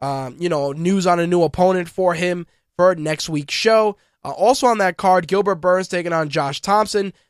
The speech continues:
Ben Saunders and Eric Silva are fighting, which is gonna be a very, very good fight. Um, one of the, uh, Shayna Baszler also on that card taking on Amanda Nunes. Now,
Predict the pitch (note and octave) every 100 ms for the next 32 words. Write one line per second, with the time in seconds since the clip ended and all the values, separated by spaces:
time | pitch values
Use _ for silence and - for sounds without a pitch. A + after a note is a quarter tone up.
0 | _ C#3 E3+ F#3 - F#3 F#3+ F3 D#3+ D3+
1 | F3+ F3 - G3 G#3 F#3+ E3 - E3+ E3
2 | D#3+ D3+ D3+ D#3 D3+ C#3+ D#3 D#3+ D#3 D3+
3 | D3 C#3 D3 C#3 F3+ F3+ E3+ _ _ _
4 | _ C3+ C#3+ C3+ C3 - D3+ F#3 F3 D#3
5 | D3 D3+ D3 - G3+ G3 F3+ G3 F#3+ F3
6 | - E3 G3+ - F#3+ F3 D#3+ D3+ F3 F3
7 | E3 F3 E3+ D#3+ D#3+ E3 - _ - D3+
8 | D3 C#3 C3+ C#3 C#3 C3+ - - C#3 D3
9 | C#3+ A#2+ D2+ - - _ _ _ - F3
10 | E3+